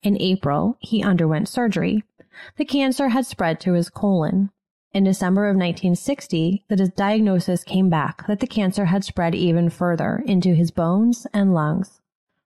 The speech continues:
There was nothing more that could be done. It was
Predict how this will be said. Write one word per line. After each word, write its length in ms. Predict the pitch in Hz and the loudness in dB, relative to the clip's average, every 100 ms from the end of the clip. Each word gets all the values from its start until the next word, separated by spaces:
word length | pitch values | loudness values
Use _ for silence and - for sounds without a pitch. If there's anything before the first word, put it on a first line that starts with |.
| _ | _
There 140 | 220 | -2
was 120 | 214 208 | 2 2
nothing 340 | 196 226 226 | 2 2 2
more 420 | 202 175 170 370 - | 4 2 0 -2 -6
that 180 | 175 | -4
could 120 | - 180 | 0 2
be 120 | 165 | 2
done. 400 | 151 139 165 226 - | 0 0 -2 -2 0
It 60 | |
was 180 | 202 | 0